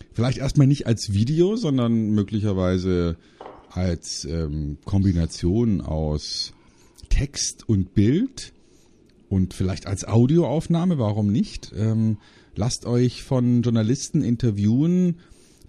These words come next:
m, lernt langsam mit den modernen Medien umzugehen, holt euch Unterstützung, aber macht's nicht zu kompliziert,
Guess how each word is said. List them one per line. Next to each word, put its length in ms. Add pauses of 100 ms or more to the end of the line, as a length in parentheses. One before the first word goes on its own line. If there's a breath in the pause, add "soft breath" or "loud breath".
(180)
m, 400
lernt 720
langsam 720
mit 400
den 580
modernen 640
Medien 480
umzugehen, 1040
holt 240
euch 160
Unterstützung, 800 (520 loud breath)
aber 340 (440 soft breath)
macht's 380
nicht 320
zu 800
kompliziert, 680